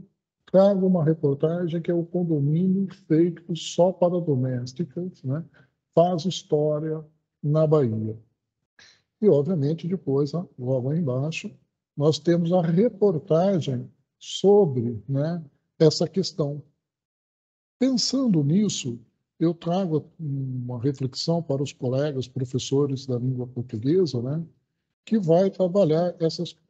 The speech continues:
que trabalha, né, como trouxe uma competência um da competência especiais do componente curricular de língua portuguesa, e no componente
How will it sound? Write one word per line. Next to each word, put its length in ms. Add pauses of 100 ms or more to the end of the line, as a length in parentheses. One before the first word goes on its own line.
(100)
que 100
trabalha, 640
né, 240 (220)
como 260
trouxe 320
uma 120
competência 720
um 280
da 140
competência 680 (540)
especiais 1080
do 100
componente 600
curricular 600
de 80
língua 200
portuguesa, 760 (680)
e 60
no 160
componente 800